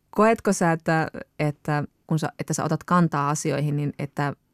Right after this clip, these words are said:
su-, sä saat nopeasti hankalan naisen maineen, tai tuleeko semmoinen olo, että, että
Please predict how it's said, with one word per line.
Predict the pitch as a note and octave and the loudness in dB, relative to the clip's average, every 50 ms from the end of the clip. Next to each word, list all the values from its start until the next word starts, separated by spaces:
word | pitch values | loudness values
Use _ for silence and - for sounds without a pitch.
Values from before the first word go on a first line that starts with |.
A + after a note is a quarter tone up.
| _ _ - A#3+ A#3+ B3 A#3+ - _ - _ - | _ _ -20 -20 -18 -18 -18 -18 _ -18 _ -10
su-, | - - - - | -6 -6 -6 -6
sä | - E3+ | -6 -4
saat | - E3 D#3 - | -2 -2 -2 0
nopeasti | - E3 - - D#3+ D#3+ D#3 - E3+ D#3+ D3+ - - _ _ _ _ - | 0 -2 0 0 -2 -2 -2 -2 -4 -4 -4 -6 -10 _ _ _ _ -18
hankalan | - - D#3+ D3+ D#3+ - F3+ F#3+ G#3 G#3+ A3 | -6 -2 -2 -2 0 0 0 0 2 2 2
naisen | A3 G#3+ G#3+ G#3+ - A3 A3 | 2 2 0 0 2 2 2
maineen, | G#3+ G#3+ G#3 G#3 G#3 G#3 G#3 G#3+ | 2 2 2 0 0 0 0 0
tai | G#3+ G3 F#3 | -2 -2 -4
tuleeko | - - E3 E3 D#3+ - F3 | -4 -4 -4 -4 -2 -4 -4
semmoinen | - D#3+ D#3+ D#3 D#3 - - | -4 -2 0 0 -2 -2 -2
olo, | D#3+ D#3 D3+ - | -2 -2 -2 -2
että, | - D3+ - - - - - | -4 -6 -6 -8 -8 -6 -6
että | D3+ - _ D3+ - | -8 -6 _ -8 -8